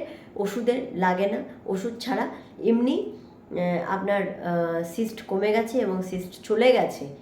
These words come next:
এটাও দেখা গেছে। সেই জন্যেই আমরা ডাক্তাররা যারা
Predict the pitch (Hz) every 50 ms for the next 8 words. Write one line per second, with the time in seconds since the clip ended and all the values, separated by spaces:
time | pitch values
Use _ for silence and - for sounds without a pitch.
0 | - - - 185 180 220 220 202 175 156 151 - 156 151 139 127 - - 120 -
1 | - - - - 226 233 247 277 294 285 262 220 208 247 - - - 185 190 190
2 | 185 185 180 175 - - 190 185 185 214 214 190 202 190 190